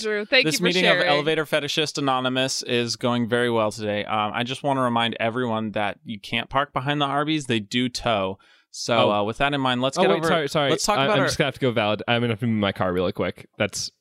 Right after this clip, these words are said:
Speaker 3: that's
Speaker 2: Oh,
Speaker 3: on
Speaker 2: yeah,
Speaker 3: me.
Speaker 2: yeah.
Speaker 3: I'll
Speaker 2: Well,
Speaker 3: be back.
Speaker 2: thanks for interrupting. Thanks for interrupting the meeting, Jerry. Um, for,
Speaker 3: Sorry.
Speaker 2: with, I'm sorry, we don't use names here. Uh,
Speaker 3: <laughs>
Speaker 2: uh, man, now I lost track of what I was saying. I just, <sighs> okay, guys, you know, it's been a rough week for me. I read this book.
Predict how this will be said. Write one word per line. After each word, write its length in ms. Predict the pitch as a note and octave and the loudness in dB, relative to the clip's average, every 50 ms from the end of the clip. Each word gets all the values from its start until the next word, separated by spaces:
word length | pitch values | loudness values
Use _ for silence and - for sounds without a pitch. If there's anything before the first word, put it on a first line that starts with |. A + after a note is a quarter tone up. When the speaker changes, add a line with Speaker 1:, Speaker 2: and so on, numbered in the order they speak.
| _ | _
Speaker 3:
that's 220 | A#2 A#2 A2 G2+ C#3+ | -2 0 0 2 4
Speaker 2:
Oh, 60 | C#3+ | 2
Speaker 3:
on 60 | C#3+ | 2
Speaker 2:
yeah, 60 | C3 A2 | 2 2
Speaker 3:
me. 40 | G2 | 0
Speaker 2:
yeah. 120 | G#2 F#2+ - | -2 -2 0
Speaker 3:
I'll 100 | - B2 | 2 2
Speaker 2:
Well, 100 | C3 C3 | 2 2
Speaker 3:
be 60 | B2 | 2
back. 60 | G2+ A#2+ | 2 0
Speaker 2:
thanks 140 | C#3+ C3+ | 0 0
for 160 | - - D3 A2 | -2 -2 -2 0
interrupting. 520 | A#2+ C3 B2+ B2+ A#2+ - - B2+ A2 - | 0 0 0 0 0 0 -2 -4 -4 -2
Thanks 180 | - G3 G3+ - | -4 -4 -2 -2
for 100 | - G#3+ | -2 0
interrupting 440 | F3+ F3 F3 F3 E3 - F3 D#3 | 0 0 0 0 0 0 0 0
the 80 | C#3+ C3 | 0 2
meeting, 240 | B2+ C3 B2+ A#2+ A2 | 0 0 0 -2 -4
Jerry. 380 | G#2+ A2 G#2+ G#2 G2+ G2+ G#2 A2 - _ _ _ _ | -4 -4 -4 -4 -4 -8 -10 -14 -18 _ _ _ _
Um, 480 | A#2+ A2+ G#2 G2+ G2+ G2+ G#2 G2+ - - _ _ _ _ _ _ | -4 -2 -2 -2 -4 -4 -6 -8 -10 -14 _ _ _ _ _ _
for, 120 | - - | -4 0
Speaker 3:
Sorry. 280 | B2 F3+ E3+ E3+ E3 E3 | 0 2 2 2 2 2
Speaker 2:
with, 180 | D#3+ D#3 - - - | 2 0 -2 -6 -4
I'm 120 | - C3+ B2+ | -4 -2 0
sorry, 240 | - B2 G#2+ G#2 | 0 0 0 0
we 140 | G#2 A2+ A2+ | -2 -2 -2
don't 160 | A2+ A#2 - | -2 -2 -4
use 160 | - A2 G#2 A#2 | -4 -6 -6 -4
names 260 | A2+ G#2+ G#2+ G#2 - | -4 -4 -4 -6 -6
here. 180 | - G#2 G2+ - - | -6 -6 -4 -4 -2
Uh, 300 | A2 G#2+ G#2 G2+ G2+ G2+ _ _ _ _ _ _ _ _ _ _ _ _ _ _ _ _ | -2 0 0 0 -2 -6 _ _ _ _ _ _ _ _ _ _ _ _ _ _ _ _
Speaker 3:
<laughs> 100 | - F3+ - - D#3 - - F#3 - - - - | -6 -6 -4 -6 -6 -6 -6 -6 -6 -10 -10 -6
Speaker 2:
uh, 380 | D3 C#3+ C3+ C3+ B2+ A#2 G#2 - - | -4 -2 -2 -2 -2 -2 -4 -8 -6
man, 240 | - B2 C3 C3 A#2+ | -4 -2 -2 -2 0
now 140 | A#2+ C3 D3 | 0 0 0
I 60 | D3 | 0
lost 240 | C#3+ C3+ C3 C3 - | 0 0 0 0 -2
track 200 | - D3 C#3+ C3+ | -2 -2 -2 -2
of 40 | - | -2
what 100 | C#3 A#2+ | -2 -4
I 40 | A2 | -2
was 100 | F#2+ - | -4 -2
saying. 340 | - C3+ C3 B2 A2 G#2+ F2+ | -2 0 0 0 -2 -2 -2
I 140 | A2 B2 | -2 -2
just, 320 | B2 B2+ A#2+ - - - - - A#2+ B2 A#2+ A2 | -2 -2 -4 -4 -4 -6 -10 -12 -12 -10 -8 -8
<sighs> 220 | - - - C3+ | -6 -6 -6 -8
okay, 200 | C3 - - A#2+ | -6 -4 -2 0
guys, 300 | A2 G#2+ G2+ G#2 - - - | 0 0 0 -2 -4 -8 -6
you 100 | - C3+ | -2 0
know, 140 | C3+ C3+ C3 | 0 0 0
it's 180 | - D3 C#3 - | 0 -2 -2 -2
been 100 | G#3 F#3+ | -2 0
a 60 | D#3 | 0
rough 200 | C#3 C3+ - - | 0 0 0 -2
week 140 | C3 A2+ - | -4 -6 -6
for 120 | - A#2 | -6 -6
me. 180 | G#2+ G#2+ G#2+ G#2 - | -6 -4 -4 -4 -2
I 120 | A2+ A#2 B2 | -2 -2 0
read 200 | C3 D3 D#3+ C#3+ | 0 0 -2 -2
this 160 | C#3+ B2 A2 | -4 -6 -4
book. 400 | - A2 A2 G#2+ A2 - - | -4 -4 -4 -4 -4 -8 -16